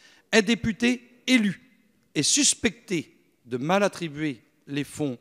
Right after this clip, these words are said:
publics. Un sous-préfet nommé peut librement, notamment pour les, notamment pour les projets dont le montant, pour les enveloppes inférieures à cent cinquante mille euros,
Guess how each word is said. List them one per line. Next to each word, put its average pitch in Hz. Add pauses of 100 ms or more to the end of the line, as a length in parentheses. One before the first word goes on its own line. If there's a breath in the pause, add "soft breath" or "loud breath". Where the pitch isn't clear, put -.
(180)
publics. 139 (500 soft breath)
Un 180
sous-préfet 160
nommé 196 (500 soft breath)
peut 233 (180)
librement, 190 (420 soft breath)
notamment 233
pour 226
les, 220 (400 loud breath)
notamment 254 (600)
pour 220
les 254
projets 214
dont 202
le 220
montant, 220 (180)
pour 202
les 214
enveloppes 226
inférieures 226
à 190
cent 233
cinquante 202
mille 180
euros, 180